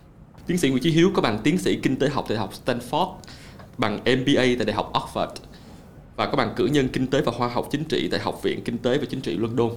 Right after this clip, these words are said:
Và trong gần mười năm qua, anh Hiếu đã trực tiếp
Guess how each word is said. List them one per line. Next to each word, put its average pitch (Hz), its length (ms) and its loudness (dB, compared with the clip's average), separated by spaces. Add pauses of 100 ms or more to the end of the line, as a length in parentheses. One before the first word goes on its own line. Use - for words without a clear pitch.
(960)
Và 113 140 2
trong 143 220 2
gần 120 200 4
mười 120 140 8
năm 127 220 2
qua, 131 360 4 (160)
anh 127 140 2
Hiếu 151 200 6
đã 156 160 4
trực - 160 -4
tiếp 180 140 6